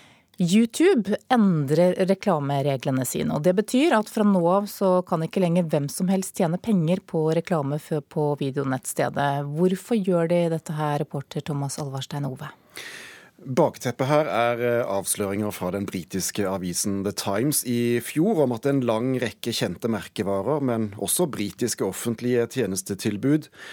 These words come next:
Speaker 2: sponset terror og andre ulovligheter uten å, eh, vite om det.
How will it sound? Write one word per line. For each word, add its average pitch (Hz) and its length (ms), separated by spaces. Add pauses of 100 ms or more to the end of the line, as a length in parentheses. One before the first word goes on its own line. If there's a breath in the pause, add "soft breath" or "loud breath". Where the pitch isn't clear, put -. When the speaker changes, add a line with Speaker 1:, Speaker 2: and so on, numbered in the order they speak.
(200 loud breath)
Speaker 2:
sponset 123 720
terror 120 540
og - 80
andre 92 400
ulovligheter 95 720
uten 101 420
å, 92 140 (220)
eh, 95 260
vite 95 320
om 92 140
det. 98 120